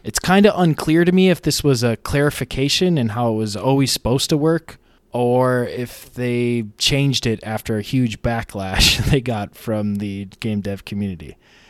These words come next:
Uh, when I say a huge backlash, I mean huge. I don't think I've ever seen something so universally disliked in the game dev space. It was total pandemonium.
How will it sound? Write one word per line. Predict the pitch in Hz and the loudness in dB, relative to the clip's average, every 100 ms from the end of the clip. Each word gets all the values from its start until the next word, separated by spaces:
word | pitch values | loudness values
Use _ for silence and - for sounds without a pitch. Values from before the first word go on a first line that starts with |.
| _ _ _ _ _ - | _ _ _ _ _ -18
Uh, | - | -14
when | 78 95 131 151 | -14 -6 -2 0
I | 165 | 2
say | - 190 190 | 2 4 4
a | 170 | 4
huge | 131 - 175 165 - | 2 4 6 6 2
backlash, | 135 123 - 117 104 - - | -2 -2 -4 -4 -2 -4 -6
I | 127 139 | -4 0
mean | 135 127 | 0 0
huge. | 110 - 127 98 78 - | -2 -2 -2 -2 -4 -6
I | 107 | -2
don't | 139 156 | 0 0
think | 185 180 | 2 2
I've | 143 | 0
ever | - 139 147 | -2 -2 0
seen | 131 - 143 | 0 0 0
something | 127 131 120 117 110 | 0 -2 -2 -2 -2
so | - 117 110 101 95 | 0 0 0 -2 -6
universally | 117 147 135 123 127 - 113 101 | 0 2 2 2 0 -2 -4 -4
disliked | 98 110 - 113 107 95 - | -4 -4 -2 -4 -4 -6 -8
in | 107 | -4
the | 104 | -4
game | 90 104 98 | -4 -4 -4
dev | 73 67 | -6 -8
space. | - - - - - - _ _ _ _ _ _ | -8 -10 -12 -10 -10 -12 _ _ _ _ _ _
It | 120 | -6
was | 131 143 120 - _ | 0 2 2 -2 _
total | 156 160 160 143 | 0 2 4 2
pandemonium. | 123 139 135 120 113 117 104 78 71 | 2 2 2 2 2 2 0 -4 -14